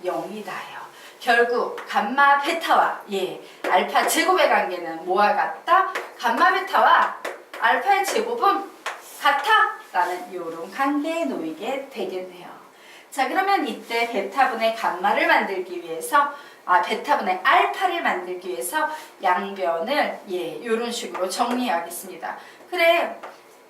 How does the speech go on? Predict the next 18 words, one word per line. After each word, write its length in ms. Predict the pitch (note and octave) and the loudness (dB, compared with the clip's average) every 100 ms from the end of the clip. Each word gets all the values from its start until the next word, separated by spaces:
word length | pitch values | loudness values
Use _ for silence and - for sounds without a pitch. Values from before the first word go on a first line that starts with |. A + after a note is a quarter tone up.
| - | -6
베타 380 | C#5+ B4 A#4+ A#3+ | -2 0 2 2
넌 200 | C4+ G#3 | 0 0
내려가. 680 | F3+ A3 - E3+ F3+ G3 - | 0 2 0 0 -4 -4 -10
그리고 420 | A#3 G#3 G#3 D4 A3+ | -12 -10 -6 -2 2
알파 420 | G3+ G#3 - - | 2 2 2 2
너는 400 | F#3 A#3 C4 - | 4 0 -2 -8
두 180 | - A#3+ | -8 -4
개가 260 | D#4 C#4 | 2 4
있을 220 | A3+ G3+ | 2 -2
필요 220 | G3 G3 - | -8 -6 -6
없어. 340 | - - - - - - | -6 -8 -10 -12 -18 -2
하나는 340 | F4 E4+ E4 D#4 | 2 2 2 -2
필요 260 | F4+ F4+ | -2 0
없으니까 680 | - - G#3 - D4 D#4+ D#4+ | 0 -4 -10 -4 2 2 2
요쪽으로 500 | G3+ G3+ A#3+ A3+ G#3+ | -2 -4 -4 -6 -6
넘어가 800 | G3+ E3+ E3+ F3+ F3+ - D#4 D#4+ - - - | -2 -2 0 -2 -2 2 4 2 -2 -8 0
라고 420 | F3+ E3+ F3 G3 | 2 4 2 -2
해버리게 540 | C#4+ D#4 D#4+ B3 G3 | -2 0 0 -2 -2